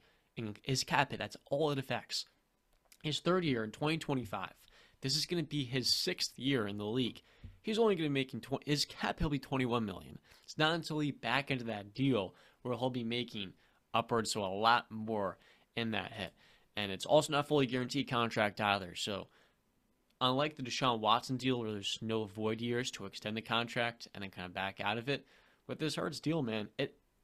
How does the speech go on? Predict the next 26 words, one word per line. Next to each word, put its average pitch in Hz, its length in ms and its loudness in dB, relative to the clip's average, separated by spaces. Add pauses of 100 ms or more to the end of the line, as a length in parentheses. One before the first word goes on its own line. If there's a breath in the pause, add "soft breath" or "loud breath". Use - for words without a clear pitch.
extends 160 540 0
their 147 160 -2
championship 143 640 -4
window, 117 500 0 (480 soft breath)
uh, 117 160 -6
elongates 135 640 0
it 117 240 -4
in 113 120 -2
a 107 100 -2
way, 104 260 2
stretches 170 460 -2
it 120 200 2 (400 soft breath)
where 123 80 -4
not 143 180 2
too 151 100 -2
many 139 180 2
quarterbacks 113 580 4
can. 104 240 2
So 95 360 -2 (180)
this 147 180 0
was 135 160 4
another 127 280 2
Howie 123 420 0
Roseman 113 560 0
masterclass, 92 840 -4
truly. 92 440 -10